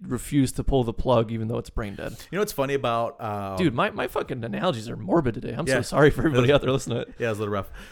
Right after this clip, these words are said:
Speaker 2: But, um, it's funny 'cause, like, nah, this is, like, related to the Terminator talk, but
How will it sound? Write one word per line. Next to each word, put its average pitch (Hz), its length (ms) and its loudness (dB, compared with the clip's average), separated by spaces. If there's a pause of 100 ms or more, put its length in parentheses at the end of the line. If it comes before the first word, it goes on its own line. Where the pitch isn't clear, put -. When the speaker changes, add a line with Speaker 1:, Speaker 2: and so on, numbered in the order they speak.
(200)
Speaker 2:
But, 123 260 2
um, 117 420 -4 (300)
it's 143 140 -6
funny 190 220 2
'cause, 127 280 0
like, 117 300 -2 (580)
nah, 120 200 -4
this 113 180 -12
is, 120 100 -14
like, 117 140 -2
related 104 280 -4
to - 60 -20
the 107 80 -8
Terminator 101 360 -6
talk, 92 320 -10
but 95 240 -4